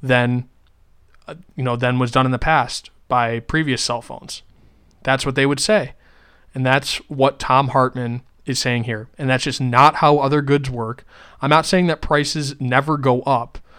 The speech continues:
but prices do not go up like this over time in an actual free market. It's, there's not a sustainable, huge increase in prices over decades and decades and decades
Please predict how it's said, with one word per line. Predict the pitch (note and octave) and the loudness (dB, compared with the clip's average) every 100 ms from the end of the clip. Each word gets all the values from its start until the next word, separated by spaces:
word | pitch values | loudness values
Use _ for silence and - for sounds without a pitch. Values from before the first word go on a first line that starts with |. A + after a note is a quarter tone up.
| - - | -20 -14
but | D3+ | -2
prices | E3+ G3 G#3+ F#3 C#3 | 2 2 2 -4 -4
do | C#3+ | -2
not | D3 D#3 F3+ | 2 2 0
go | D#3 C#3+ | 0 0
up | D3 C#3+ B2 - - _ _ _ _ _ | 2 2 0 -8 -20 _ _ _ _ _
like | D3 C3+ - | 0 0 2
this | A#2+ A#2 - | -4 -4 -4
over | C#3 C3+ C3+ | -4 -2 -4
time | - A#2 A2+ B2+ | -2 -4 -4 -6
in | B2+ | -4
an | B2 | -2
actual | B2 - C3 A#2+ | -2 -2 -4 -4
free | - B2 | -4 -2
market. | A#2 A#2 - - | -2 -4 -8 -12
It's, | C#3+ C#3 - - - - | -12 -12 -18 -20 -20 -6
there's | D3 D3 | 0 4
not | E3 | 6
a | F3 | 6
sustainable, | F3 - - D#3+ F3 D#3 D3+ D3 C#3 - _ _ _ | 2 -2 0 2 2 2 2 2 -2 -6 _ _ _
huge | - E3 E3+ E3 - | -10 -2 0 0 0
increase | D3+ D#3 - C3 A#2 C3 | -2 -2 -2 -2 -2 -4
in | A#2+ | -4
prices | - C3 B2 A#2+ B2 - - _ _ _ - | 0 0 0 -8 -12 -14 -14 _ _ _ 2
over | D3 C#3 | 4 4
decades | C3+ E3 E3 D#3 C#3+ B2+ | 2 4 4 4 2 0
and | B2+ | 2
decades | D3 C#3+ C3 B2+ | 2 2 -4 -2
and | B2 | 0
decades | C3 C3 A#2 B2 - | 0 -2 -10 -12 -12